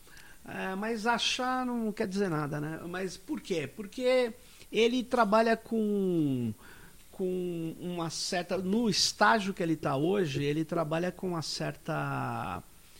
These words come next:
reunião aí de, é, textos, de elementos, que ele vai te extrair um padrão com base na linguagem natural. Eu acho que ele é sofisticado em semântica.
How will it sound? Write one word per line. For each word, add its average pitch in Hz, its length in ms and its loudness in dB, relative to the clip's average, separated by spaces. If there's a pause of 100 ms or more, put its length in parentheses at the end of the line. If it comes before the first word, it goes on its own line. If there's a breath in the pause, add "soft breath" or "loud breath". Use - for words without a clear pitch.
(140)
reunião 147 720 2
aí 143 180 0
de, 131 480 -2 (640 loud breath)
é, - 400 -10 (180)
textos, 160 960 2
de 113 920 -4 (440 loud breath)
elementos, 143 1120 4
que - 240 0
ele 247 220 4
vai 214 200 6
te - 240 0
extrair 214 480 2
um 220 100 6
padrão 208 580 4
com 208 180 2
base 180 320 4
na 202 100 2
linguagem 170 480 4
natural. 139 540 2
Eu 131 80 2
acho 147 180 -2
que - 80 -4
ele 165 80 2
é 175 60 2
sofisticado 175 680 -2
em 214 40 0
semântica. 151 800 -2